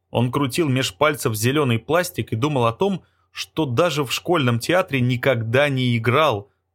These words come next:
да и влюблялся последний раз восемь лет назад, в Джун,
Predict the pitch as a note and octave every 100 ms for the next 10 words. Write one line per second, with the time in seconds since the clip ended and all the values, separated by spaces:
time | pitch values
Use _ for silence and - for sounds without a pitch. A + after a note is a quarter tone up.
0 | - B2 D3 A#2+ A#2+ C#3 G3+ G#3+ - A2
1 | A#2+ - C3 A2+ C#3+ C#3+ A#2+ C3 - A#2+
2 | A#2+ A#2+ C3+ A#2+ G2+ - _ _ - A2
3 | A2 F3+ A2